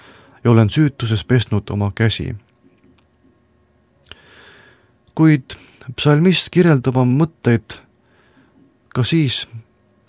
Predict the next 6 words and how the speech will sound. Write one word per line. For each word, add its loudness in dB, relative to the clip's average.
kui 0
ta 4
süüvib 2
õelate 2
tegelikku 0
käekäiku. -2